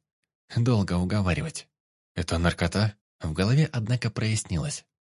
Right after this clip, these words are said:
«Её по-разному называют. Иногда и так, но нет.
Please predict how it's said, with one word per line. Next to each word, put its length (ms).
«Её 340
по-разному 480
называют. 520
Иногда 320
и 100
так, 260
но 320
нет. 380